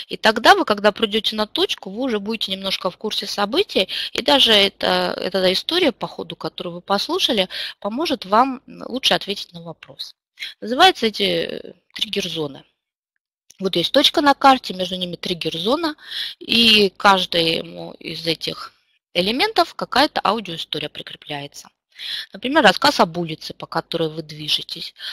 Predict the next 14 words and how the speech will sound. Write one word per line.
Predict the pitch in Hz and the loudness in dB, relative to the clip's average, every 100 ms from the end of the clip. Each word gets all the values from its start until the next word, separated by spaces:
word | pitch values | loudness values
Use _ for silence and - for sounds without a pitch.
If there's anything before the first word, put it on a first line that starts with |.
| - | -8
Приходите | - 214 262 233 | -4 0 2 2
на | 220 214 | 2 2
точку, | 269 302 - 165 | 2 0 0 -2
а | |
там | - 208 233 | 0 0 2
у | |
вас | 180 - | 0 2
аудиоистория, | 180 180 175 170 - 226 214 | 0 0 -4 -4 -2 0 0
например, | 165 165 170 165 165 - | -4 -10 -12 -12 -6 2
о | 190 | 2
памятнике, | - 143 139 - 131 147 | 2 -4 -4 -12 -14 -8
который | 143 - 147 143 | -8 -6 -8 -10
здесь | 143 - | -10 -12
находится. | 156 147 156 143 - | -14 -14 -12 -12 -12